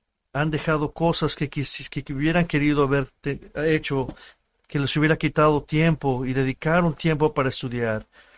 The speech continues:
Y es un llamado a, de urgencia porque vivimos en un mundo que se está muriendo. Porque sabemos que Cristo en cualquier momento pueda venir por su iglesia. Entonces estos líderes saben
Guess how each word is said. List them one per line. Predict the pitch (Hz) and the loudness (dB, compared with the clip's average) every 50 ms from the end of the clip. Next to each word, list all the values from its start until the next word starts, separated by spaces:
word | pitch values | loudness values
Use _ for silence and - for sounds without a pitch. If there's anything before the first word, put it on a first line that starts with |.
| _ _ _ _ _ _ _ _ _ _ _ _ _ _ _ _ _ _ _ _ _ _ _ _ _ _ _ _ | _ _ _ _ _ _ _ _ _ _ _ _ _ _ _ _ _ _ _ _ _ _ _ _ _ _ _ _
Y | - 160 170 | 0 0 2
es | 185 175 - 190 | 2 2 2 2
un | 185 185 175 170 170 - | 2 2 2 0 -2 -4
llamado | 151 156 160 156 170 175 180 175 175 165 | -2 0 2 2 4 4 4 4 4 4
a, | 156 151 156 | 4 2 2
de | 147 151 147 | 2 2 2
urgencia | 147 143 - - 170 180 196 196 - - 180 170 | 2 0 0 2 4 4 4 4 4 2 0 2
porque | - 160 - - 151 | 0 -2 0 2 2
vivimos | 170 175 185 175 - | 2 2 2 2 2
en | 180 160 | 2 4
un | 170 175 175 | 4 6 6
mundo | 170 180 190 196 190 175 165 - | 6 6 6 4 4 2 0 0
que | - 156 | -2 -4
se | 143 151 | -4 -4
está | 139 - - 165 175 | -6 0 2 2 4
muriendo. | 190 185 165 143 127 127 123 113 117 113 110 - - _ _ _ _ _ _ _ _ _ _ _ _ _ _ _ _ _ _ _ _ _ _ _ _ _ | 4 4 4 2 2 0 0 -2 -2 -4 -4 -6 -10 _ _ _ _ _ _ _ _ _ _ _ _ _ _ _ _ _ _ _ _ _ _ _ _ _
Porque | _ 147 139 - - 143 | _ -4 -4 -2 -4 -4
sabemos | - 160 143 151 165 170 170 156 - | -2 2 4 4 4 4 2 2 0
que | - 156 143 | -2 -4 -6
Cristo | - - 175 190 175 - 185 | 0 2 2 2 2 0 0
en | 175 | 0
cualquier | 170 160 156 - 175 170 165 | 2 0 0 2 0 0 2
momento | 165 160 147 170 185 180 180 - 151 135 | 2 2 4 2 2 2 2 -2 -2 -2
pueda | - - 170 180 165 175 165 | -2 0 0 2 4 4 2
venir | 151 147 151 165 185 185 | 2 2 4 2 2 2
por | 185 170 147 | 0 -2 -2
su | - - 151 | -2 -2 -2
iglesia. | 131 117 127 120 120 120 110 - - 120 117 113 120 - _ _ _ | -2 -2 -2 -2 -2 -2 -4 -6 -6 -6 -6 -6 -8 -12 _ _ _
Entonces | 123 127 - 160 160 - - 175 | -10 -6 -2 -2 -2 2 2 2
estos | 165 - - 156 131 | 2 2 -2 -2 0
líderes | 156 165 180 170 165 147 139 - | 2 0 2 2 2 2 2 2
saben | - - 165 170 170 151 131 135 131 131 | 2 4 4 4 4 4 4 2 0 0